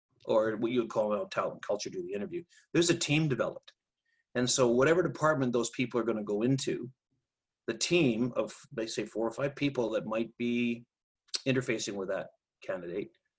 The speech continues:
is also part of the process, not initially, but later on. And so before the person's selected, that person also gets to see who they're gonna be working with and the type of people they're gonna be working with. And then the people that are working with that person say, "Yeah, I think this person's a fit," or, "I don't think this person's a fit."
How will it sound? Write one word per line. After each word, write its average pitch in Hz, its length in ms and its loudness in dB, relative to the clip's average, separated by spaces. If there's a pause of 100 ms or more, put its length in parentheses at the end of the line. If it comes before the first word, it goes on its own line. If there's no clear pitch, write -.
is 117 120 2
also 139 280 8
part 110 260 4
of 107 40 -2
the 101 60 -4
process, 110 540 -2
not 233 200 0
initially, 120 500 2
but 98 160 -6
later 110 320 2
on. 87 120 -6 (1000)
And 113 80 0
so 131 100 2
before 120 320 2
the 135 80 2
person's 127 460 0
selected, 104 720 0
that - 200 2
person 131 260 -2
also 104 220 -6
gets 104 200 -4
to 95 60 -8
see 95 380 -6 (640)
who 139 140 2
they're 117 120 0
gonna 104 120 2
be 98 80 -4
working 95 320 -4
with 98 200 -4
and 98 100 -10
the 92 80 -8
type 95 200 -4
of - 60 -16
people 95 200 -8
they're 87 100 -10
gonna 85 60 -10
be 85 40 -12
working 98 220 -14
with. 147 200 -6
And 110 100 -8
then 113 120 -2
the 107 80 -8
people 113 300 -2
that 95 140 -2
are 85 60 -4
working - 280 0
with 98 140 -4
that 90 140 -8
person 98 280 -8
say, 92 160 -6
"Yeah, 123 220 4
I 135 80 4
think 139 240 -4
this 120 180 -2
person's 113 360 -2
a 104 100 -2
fit," 240 240 2 (560)
or, 110 80 8
"I 110 60 8
don't 113 200 4
think 98 160 -4
this 98 120 -8
person's 85 400 -8
a 82 60 -16
fit." - 220 -18